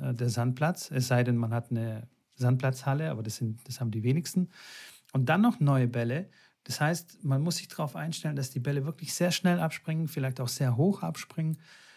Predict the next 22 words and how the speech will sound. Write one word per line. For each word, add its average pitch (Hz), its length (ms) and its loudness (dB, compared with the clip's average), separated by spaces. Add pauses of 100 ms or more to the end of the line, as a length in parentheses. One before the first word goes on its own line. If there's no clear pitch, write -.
(180)
und, 135 380 0
ähm, 123 400 2
bei 123 80 2
einem 120 180 4
Slice 123 480 0
auch 120 140 0
sehr 123 200 0
flach - 380 -2
und 131 140 4
schnell 135 360 4
wegrutschen. 123 680 -4 (640)
Das - 180 -2
heißt, 131 340 2
äh, 135 120 -2
man 123 160 4
muss 131 160 2
da 135 100 2
ein 127 80 4
bisschen 139 300 2
auf 127 100 -2
die 113 100 -2
Beinarbeit 156 600 2